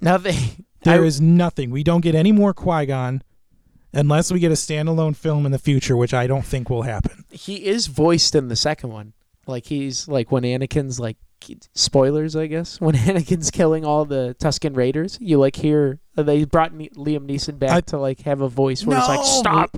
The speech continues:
Speaker 1: no!" And then I guess they did a scene with him in the third one where he was gonna teach Obi-Wan how
Speaker 2: Yeah,
Speaker 1: to
Speaker 2: he
Speaker 1: do the
Speaker 2: was a Force
Speaker 1: Force
Speaker 2: ghost,
Speaker 1: Ghost.
Speaker 2: and, uh, I think that got cut, though.
Speaker 1: Yeah, they cut it, <laughs> which, I mean, they tried to bring him back.
Speaker 2: But Anakin finally gets his hero moment.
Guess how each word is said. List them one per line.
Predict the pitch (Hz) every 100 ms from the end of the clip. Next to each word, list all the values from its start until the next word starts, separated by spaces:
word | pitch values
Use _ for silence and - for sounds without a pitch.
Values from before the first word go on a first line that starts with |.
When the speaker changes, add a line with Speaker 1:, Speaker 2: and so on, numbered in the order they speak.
| -
Speaker 1:
no!" | 185 190 190 180 160 - _ _ -
And | 165
then | 196
I | 185
guess | 156 208 226 -
they | 185
did | 156 135
a | 123
scene | - 180 190 170
with | 135 127
him | 131
in | 123
the | 104
third | - 285 339 202
one | 123 113 110 _ _ _ -
where | 156
he |
was | 147 -
gonna | 156 131
teach | - - 185 - - -
Obi-Wan | 180 165 180 147 151
how | 165
Speaker 2:
Yeah, | 175
Speaker 1:
to | 160
Speaker 2:
he |
Speaker 1:
do | 165
the | 160
Speaker 2:
was | 143
a |
Force | 131 151 165 214
Speaker 1:
Force | 196
Speaker 2:
ghost, | 190 214
Speaker 1:
Ghost. | 240 247 - 160
Speaker 2:
and, | 160 147
uh, | 139 139 131 127
I | 135
think | 147 175
that | 147 131
got | 123 -
cut, | 135 113 -
though. |
Speaker 1:
Yeah, | 220 196
they | 170 165
cut | 226 202
it, | 156 _ _ _
<laughs> | 220 -
which, | 220 170 160 - - - -
I | 143 170
mean, | 165 156
they | 139
tried | - 185 170 127 143 -
to |
bring | 135 131
him | 131
back. | 127 123 135 -
Speaker 2:
But | 185 160
Anakin | 202 240 247 214 190 -
finally | 165 175 185
gets | 156 151 147
his | 135 123 -
hero | - 147 139 127 123 117
moment. | 135 117 107 110 127 - -